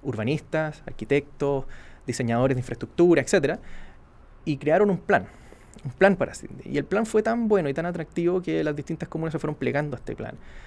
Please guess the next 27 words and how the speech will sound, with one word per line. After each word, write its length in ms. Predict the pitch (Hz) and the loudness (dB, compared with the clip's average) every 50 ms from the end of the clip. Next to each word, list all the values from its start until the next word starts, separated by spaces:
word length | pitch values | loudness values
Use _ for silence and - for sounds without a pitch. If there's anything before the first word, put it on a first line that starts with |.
| - - - - - | -20 -20 -20 -10 -4
Y, 80 | - 123 120 120 117 113 110 110 107 - - | 0 0 2 2 2 2 0 0 -2 -4 -6
y 160 | - 107 - - - - - - - - | -8 -10 -10 -12 -14 -16 -16 -16 -12 -6
lo 180 | - 131 131 | -2 0 2
último 300 | 139 135 135 143 139 135 | 2 2 2 0 0 2
que 140 | 123 131 127 | 2 4 4
yo, 260 | 135 139 139 139 135 | 6 6 6 6 4
yo 260 | 131 135 135 135 - | 2 0 0 -2 -2
supe 260 | 127 - 151 139 143 135 | -2 -2 0 2 4 2
de 40 | |
este 160 | 135 131 - 135 | 2 2 0 0
tema 200 | 123 160 160 160 | 0 2 2 0
es 80 | 135 - | 0 0
que 120 | - 135 | 0 0
la 200 | 131 135 120 107 - | 2 2 0 -2 -2
gran 360 | - 127 139 156 165 185 185 | 2 4 6 6 6 4 4
mayoría 500 | 185 175 160 156 156 147 170 180 185 170 | 2 0 0 -2 -2 -2 -2 -2 0 0
de 80 | 165 165 | 0 -2
las 140 | 151 135 | -4 -4
comunas 340 | - - 147 147 165 175 147 | -4 -6 -6 -4 -4 -4 -6
de 80 | 139 135 | -6 -8
Sydney 380 | - - 156 156 160 165 160 143 | -6 -6 -6 -6 -6 -6 -4 -4
ya 80 | 143 139 | -4 -6
estaban 480 | - - - 151 143 151 160 165 185 - - - - - - - - - - - - - - | -6 -4 -2 0 0 0 0 -4 -6 -10 -14 -18 -20 -20 -20 -20 -20 -20 -20 -20 -20 -20 -6
trabajando 800 | - 156 143 135 127 - - 151 151 160 165 170 180 185 - - - - - - | 0 2 2 2 2 4 4 4 4 4 0 -2 -2 -2 -2 -6 -12 -10 -2 0
en 120 | 151 147 | 0 0
este 220 | 156 - - 165 | 0 -2 -2 -2
plan, 300 | 151 - 139 131 131 143 | 0 0 0 0 -2 -4